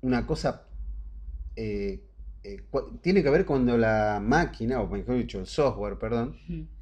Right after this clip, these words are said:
Speaker 1: premia o recompensa al jugador con esos puntos porque el jugador hizo algo considerado heroico o alguna proeza.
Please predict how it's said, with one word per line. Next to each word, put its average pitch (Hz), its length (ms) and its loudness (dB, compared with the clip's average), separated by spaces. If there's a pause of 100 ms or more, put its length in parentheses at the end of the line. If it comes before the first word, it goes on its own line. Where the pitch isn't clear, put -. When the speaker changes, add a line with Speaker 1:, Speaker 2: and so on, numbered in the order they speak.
(300)
Speaker 1:
premia 127 680 2
o 101 140 -10
recompensa 117 760 -2
al 95 80 -8
jugador 113 320 -4
con 113 140 -6
esos 117 220 -8
puntos 139 580 -4 (360)
porque 147 360 -2
el 135 100 -2
jugador 139 640 0
hizo 139 500 -2
algo 120 640 2 (240)
considerado 107 1200 0
heroico 104 840 -4
o 92 40 -2
alguna 98 380 -4
proeza. 95 480 -8